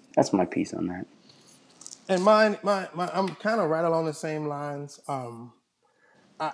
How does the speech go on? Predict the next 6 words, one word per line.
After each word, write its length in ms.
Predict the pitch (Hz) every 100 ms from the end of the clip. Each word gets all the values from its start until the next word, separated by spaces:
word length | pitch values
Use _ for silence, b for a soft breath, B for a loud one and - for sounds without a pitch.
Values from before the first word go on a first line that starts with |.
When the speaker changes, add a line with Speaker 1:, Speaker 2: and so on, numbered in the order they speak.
| -
Speaker 2:
I 160 | 185
see 480 | 175 - - 220 214
it 140 | 190 -
as 460 | 165 156 151 143 - 143
a 420 | 139 135 131 127 _ _ _ _ _ 143
necessary 840 | 143 220 226 226 - 214 190 160